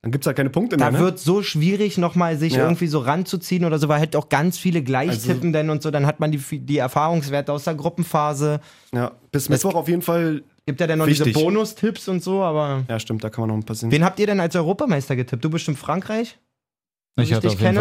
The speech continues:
Speaker 3: Fall Frankreich.
Speaker 1: Ich glaube, ich hab, hab ich Deutschland oder Frankreich? Ich glaub, Deutschland.
Speaker 2: Ich hab Deutschland auch.
Speaker 1: Oder hab ich Frankreich? Ich glaub, ein, entweder einen von beiden.
Speaker 2: Ich hatte bei Tipico auch eine Gratiswette. Leider ist mein Dings, äh, leer. Ich hatte fünf Euro E M Gratiswette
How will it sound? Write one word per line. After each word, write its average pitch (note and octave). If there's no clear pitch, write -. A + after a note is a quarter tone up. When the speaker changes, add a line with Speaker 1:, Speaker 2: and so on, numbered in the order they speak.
Speaker 3:
Fall -
Frankreich. G2+
Speaker 1:
Ich -
glaube, B2+
ich -
hab, D3
hab A2
ich -
Deutschland D#3+
oder C3+
Frankreich? B2+
Ich -
glaub, B2
Deutschland. A#2+
Speaker 2:
Ich G#2+
hab -
Deutschland C3
auch. G#2
Speaker 1:
Oder C3
hab B2
ich -
Frankreich? C#3
Ich A#2+
glaub, C#3
ein, C#3
entweder C#3
einen B2
von A#2+
beiden. G#2
Speaker 2:
Ich -
hatte D#3+
bei D#3+
Tipico F#3+
auch D3+
eine D3
Gratiswette. C#3
Leider C3+
ist D#3+
mein C3+
Dings, F3+
äh, A#2+
leer. B2
Ich -
hatte C3
fünf F3
Euro D3
E B2
M C#3+
Gratiswette F#3+